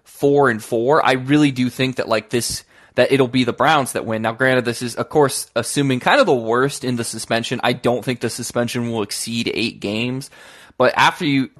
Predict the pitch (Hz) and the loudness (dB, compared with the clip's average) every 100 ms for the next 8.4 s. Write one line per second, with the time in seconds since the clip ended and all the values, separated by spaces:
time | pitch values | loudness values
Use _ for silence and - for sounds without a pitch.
0 | _ - 143 160 135 131 127 - 131 113 | _ 0 2 0 -2 0 -2 -4 -6 -4
1 | 110 190 180 165 147 127 - 131 - - | -2 0 0 0 -2 -4 0 0 -2 -10
2 | - - - 131 120 117 127 - 127 117 | -20 -10 -2 0 0 2 2 2 -2 2
3 | 110 113 117 110 - 120 117 - 110 107 | 2 2 -2 -4 -4 -4 -4 -4 -4 -4
4 | 110 107 113 127 165 170 220 113 - - | -4 -4 -2 -2 -2 0 -2 -2 -6 -2
5 | 110 113 120 127 120 127 117 123 - - | -2 0 -2 -2 -4 -6 -4 -4 -4 0
6 | 120 120 - 113 113 87 - - - 117 | 0 0 -2 0 2 0 -6 -14 -6 -4
7 | - 117 127 123 120 123 110 143 165 147 | -2 -2 2 2 2 0 0 2 2 2
8 | 127 120 117 110 | -2 0 0 0